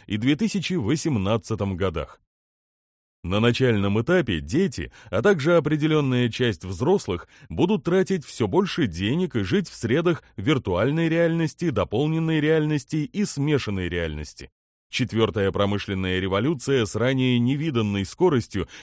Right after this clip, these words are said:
несёт с собой массовые перемены в технологиях, работе компаний, государственных институтов и социальных сред.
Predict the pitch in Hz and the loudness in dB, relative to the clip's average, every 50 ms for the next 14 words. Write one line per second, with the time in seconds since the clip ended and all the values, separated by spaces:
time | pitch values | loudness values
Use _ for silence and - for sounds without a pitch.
0 | - - 101 120 165 - - 196 180 - - - - 156 156 143 165 165 151 120 | -8 -2 0 2 2 4 4 4 4 2 0 -2 0 0 2 2 2 2 4 4
1 | 107 135 170 - - - 160 151 156 151 147 127 135 135 135 139 143 143 139 143 | 4 2 0 0 0 0 0 2 2 2 2 2 2 0 0 2 2 2 0 0
2 | 127 - - 143 127 - 127 123 117 113 135 135 101 78 82 69 65 - - - | 0 0 -2 -4 -2 -2 0 2 2 4 4 2 2 0 -4 -6 -8 -10 -16 -20
3 | - - - 92 98 127 151 214 202 - 190 - 175 165 143 120 - 143 123 101 | -16 -10 -2 0 2 2 2 2 2 0 0 2 2 2 2 0 0 2 2 2
4 | 85 73 67 62 - - - - - - 139 - 165 156 196 196 170 - 165 170 | 0 -2 -6 -10 -14 -18 -20 -8 -4 -4 -2 0 2 2 2 2 2 0 0 2
5 | 175 170 147 - 156 160 139 - - - 120 - 196 208 147 185 160 - - - | 2 2 0 0 0 0 0 0 -2 -2 -2 0 0 2 2 2 2 0 -2 -4
6 | - 196 180 - 175 156 120 - 156 156 147 139 139 143 131 - - - 147 139 | -2 -2 0 0 0 0 0 2 0 2 2 2 0 0 -2 -4 -4 -2 0 2
7 | 139 101 - - | 2 0 0 -4